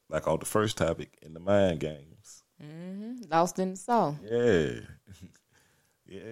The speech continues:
Speaker 1: and that nigga, that too cool for school.
Speaker 2: And
Speaker 1: That's why
Speaker 2: then
Speaker 1: you ain't gonna never see him now.
Speaker 2: Right, and then the crazy part is you been a prayed most of 'em up out your life when they thought they walked up out your life, but you actually prayed and had they water cut
Speaker 1: Yes.
Speaker 2: off.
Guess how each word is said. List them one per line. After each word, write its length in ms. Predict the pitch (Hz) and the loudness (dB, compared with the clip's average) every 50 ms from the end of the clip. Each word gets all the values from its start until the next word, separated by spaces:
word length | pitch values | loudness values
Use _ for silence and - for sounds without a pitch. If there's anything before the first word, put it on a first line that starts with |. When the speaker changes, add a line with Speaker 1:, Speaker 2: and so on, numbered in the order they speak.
| 104 82 | -8 -4
Speaker 1:
and 140 | 85 82 82 | -4 0 2
that 120 | 90 101 107 | 4 4 4
nigga, 180 | 107 101 95 101 | 2 -2 -4 -4
that 160 | 113 120 - | -6 -6 -4
too 140 | - 113 104 | -6 -8 -8
cool 260 | - - 113 110 110 | -8 -12 -14 -14 -14
for 100 | 107 - | -16 -16
school. 460 | - - - 127 135 139 127 110 110 113 | -18 -12 -6 -2 -2 0 0 -2 -2 2
Speaker 2:
And 160 | - 185 185 | 4 4 6
Speaker 1:
That's 100 | 180 214 | 8 8
why 80 | 214 214 | 6 6
Speaker 2:
then 80 | 113 | 4
Speaker 1:
you 60 | 117 | 2
ain't 80 | 117 113 | 0 0
gonna 120 | 117 120 | 2 0
never 120 | 120 117 117 | 0 0 0
see 160 | - 156 151 | 0 2 4
him 140 | 135 117 104 | 4 4 4
now. 200 | 98 92 87 - - | 4 2 0 2 8
Speaker 2:
Right, 300 | - 214 254 262 247 226 | 12 12 12 12 12 12
and 160 | 214 214 214 220 | 10 8 8 8
then 120 | 220 214 | 8 8
the 60 | 190 | 8
crazy 360 | 190 - 254 247 247 240 220 | 8 8 10 10 10 8 6
part 280 | 220 - 233 214 208 202 | 6 8 8 10 10 10
is 380 | 202 202 196 190 185 180 - - | 8 8 8 8 6 6 2 -4
you 160 | 175 190 214 | -2 0 4
been 200 | 196 202 196 190 | 6 8 8 8
a 200 | 170 165 175 190 - _ - | 6 6 4 0 -8 _ 0
prayed 560 | - 214 220 233 226 220 214 190 - - - | 6 8 10 10 10 10 8 6 2 2 8
most 300 | 180 196 208 208 - - | 10 10 10 8 8 8
of 80 | 196 185 | 8 10
'em 120 | 180 175 180 | 10 8 6
up 120 | 175 - | 8 10
out 220 | 180 175 175 - | 10 10 10 8
your 100 | - 175 | 6 6
life 380 | 170 175 196 208 208 196 190 175 | 8 8 10 10 8 8 6 2
when 220 | 175 160 165 170 | 2 4 6 8
they 100 | 170 175 | 8 6
thought 280 | 175 - - 185 175 170 | 6 6 6 6 6 8
they 120 | - 170 160 - - | 6 4 4 2 0
walked 400 | - 143 170 190 208 214 214 - | 4 10 12 12 12 12 10 2
up 120 | 165 165 165 | 4 6 6
out 220 | 156 156 - - | 4 6 4 2
your 80 | 165 160 | 2 4
life, 240 | 160 165 165 165 156 | 4 4 2 2 2
but 220 | 160 156 - - | 0 0 2 2
you 100 | - - | 4 8
actually 400 | 175 170 160 160 - 156 143 - | 8 8 8 6 2 2 2 2
prayed 500 | - - _ - 208 220 220 208 190 175 | 0 -4 _ 6 10 10 12 12 12 10
and 140 | 170 165 170 | 10 8 8
had 240 | 180 175 170 170 170 | 8 8 6 6 6
they 140 | - 165 160 | 8 8 8
water 460 | - 165 196 214 214 208 185 156 147 | 12 12 12 12 12 12 12 10 6
cut 280 | - - - 175 170 175 | 4 8 10 10 12 12
Speaker 1:
Yes. 280 | 185 185 180 165 139 | 10 10 10 12 12
Speaker 2:
off. 540 | 190 220 202 - - - - - - - _ | 12 12 12 12 12 6 4 4 -4 -16 _